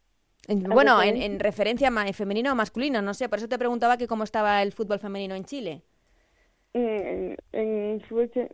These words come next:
Speaker 2: femenino en Chile es demasiado bajo, yo creo
Speaker 1: Ujú.
Speaker 2: que está en un nivel muy bajo, pero hay jugadoras buenas. Pero, bueno, yo, mi, mi destacada siempre ha sido Cristian Endler, que,
Speaker 1: Ujú.
Speaker 2: que jugué con ella, que,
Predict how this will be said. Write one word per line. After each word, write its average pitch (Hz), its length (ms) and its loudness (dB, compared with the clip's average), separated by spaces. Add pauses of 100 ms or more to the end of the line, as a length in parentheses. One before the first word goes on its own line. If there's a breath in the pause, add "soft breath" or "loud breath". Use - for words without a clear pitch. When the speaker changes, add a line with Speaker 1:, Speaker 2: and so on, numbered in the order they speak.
Speaker 2:
femenino 220 300 -4
en 233 120 -4
Chile 233 220 -2
es 226 60 -2
demasiado 214 580 -2
bajo, 208 540 2
yo 208 120 -2
creo 196 120 -2
Speaker 1:
Ujú. 196 80 -2
Speaker 2:
que 208 80 -8
está 208 240 -12
en 208 60 -6
un 208 180 -6
nivel 202 220 -6
muy 202 160 -10
bajo, 208 340 -2
pero 196 140 2
hay 220 60 4
jugadoras 220 520 2
buenas. 220 440 0 (1500 soft breath)
Pero, 208 760 4
bueno, 214 260 2
yo, 208 400 0 (180)
mi, 226 340 2
mi 214 200 -2
destacada 214 400 2
siempre 233 260 -2
ha 240 100 -6
sido 220 380 -2
Cristian 208 360 -2
Endler, 202 380 0
que, - 560 -2
Speaker 1:
Ujú. 185 340 -6
Speaker 2:
que 190 100 -8
jugué 214 280 2
con 220 160 4
ella, 226 640 2
que, - 640 -4